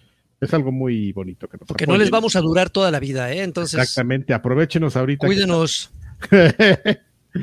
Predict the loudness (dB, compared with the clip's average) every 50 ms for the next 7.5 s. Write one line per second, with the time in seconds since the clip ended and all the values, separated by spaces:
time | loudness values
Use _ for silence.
0 | -10 -12 -16 -16 -16 -16 -18 -6 _ 2 4 6 6 8 8 8 6 6 4 2
1 | 2 2 2 0 0 0 2 2 2 2 0 -2 -2 -2 -2 -2 -2 -2 -2 0
2 | -2 -2 -4 -6 -4 -2 -2 -2 -2 -2 -4 -4 -4 -4 -2 -2 -2 -2 -4 -4
3 | -2 -2 -2 -2 0 0 0 0 0 0 0 -2 -2 -4 -4 -6 -8 -8 -8 -8
4 | -8 -6 -4 -6 -4 -2 -2 -2 -2 -2 -2 -2 0 0 0 0 0 -2 -6 -8
5 | -8 -10 -10 -10 -12 -14 -12 -10 -6 -6 -6 -6 -6 -6 -6 -6 -6 -6 -8 -10
6 | -6 -4 -4 -2 -2 -2 -2 -2 -2 -2 -4 -4 -6 -6 -6 -4 -6 -6 -6 -6
7 | -6 -8 -6 -8 -6 -4 -2 -2 -2 -2